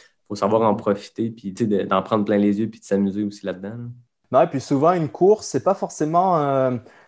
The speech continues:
Speaker 2: t'as beaucoup de courses qui ne sont pas, euh, comment dire, tu sais, où tu reviens au point initial. Euh,
Speaker 1: Ouais, c'est
Speaker 2: c'est
Speaker 1: un
Speaker 2: d'un
Speaker 1: point
Speaker 2: point
Speaker 1: to point,
Speaker 2: A à
Speaker 1: là.
Speaker 2: un point B, voilà. Et donc, pour <clears throat> organiser ça, quand t'es voyageur, c'est hyper compliqué.
Speaker 1: Ah oui.
Speaker 2: Parce que quand tu vas à un point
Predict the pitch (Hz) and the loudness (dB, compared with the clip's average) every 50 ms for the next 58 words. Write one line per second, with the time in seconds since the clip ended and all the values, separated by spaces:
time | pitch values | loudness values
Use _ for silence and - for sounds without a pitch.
0 | _ - 143 139 156 180 175 208 185 - - - 220 214 - - 160 147 143 135 | _ 0 2 2 2 0 0 -2 -2 0 2 2 2 2 2 -2 -4 -4 -4 -2
1 | - 151 139 135 - 175 185 180 170 156 147 139 131 131 127 127 127 127 127 123 | 0 0 -2 2 2 4 4 6 4 4 4 4 2 2 2 0 -2 -2 -2 -4
2 | 123 107 - _ _ _ - 139 135 139 139 131 143 147 - - - 170 170 165 | -4 -6 -8 _ _ _ -4 -2 0 0 0 0 0 -2 -2 0 0 2 2 2
3 | - - 143 123 131 156 165 151 160 190 196 190 165 - - 165 160 160 156 156 | 2 0 0 2 4 4 4 4 4 4 4 4 2 2 2 2 2 2 2 2
4 | 151 147 - 170 156 147 135 120 - _ _ _ _ _ _ _ _ _ _ _ | 0 0 2 2 4 4 2 0 -6 _ _ _ _ _ _ _ _ _ _ _
5 | _ _ 123 120 120 123 127 120 123 120 113 131 143 127 123 123 147 147 - - | _ _ 0 2 4 4 4 4 4 4 4 6 6 6 6 6 6 4 4 6
6 | 165 - 143 151 165 165 175 175 151 151 139 - 165 160 151 147 139 127 151 165 | 6 6 6 6 4 4 4 4 4 2 2 2 4 4 4 4 2 4 6 6
7 | 196 202 - 147 147 147 175 143 - 139 127 127 143 143 135 - - 185 208 220 | 6 6 6 4 6 6 4 4 4 2 2 2 2 0 0 0 2 4 6 6
8 | 208 - 156 170 160 156 147 135 147 135 - 185 208 262 240 - 160 139 - - | 4 4 4 2 2 2 0 0 0 0 2 2 2 2 2 0 -2 0 2 0
9 | 139 127 139 143 139 135 127 160 196 240 240 - - - - - 233 220 247 196 | 2 4 4 4 4 4 4 4 2 2 0 -2 -4 -6 -4 -4 -2 0 2 2
10 | - - 170 156 - 185 190 - 339 330 - - _ _ _ _ _ - 117 101 | 2 2 0 0 0 -2 -2 0 -2 -2 -2 -6 _ _ _ _ _ -2 2 2
11 | 101 101 98 - - 131 - 156 139 196 202 208 - 202 175 185 185 175 165 151 | 4 2 2 0 -4 -2 0 2 4 4 2 2 2 2 6 6 8 8 8 6
12 | 147 151 147 - - 196 254 320 330 | 6 4 4 4 2 2 2 2 0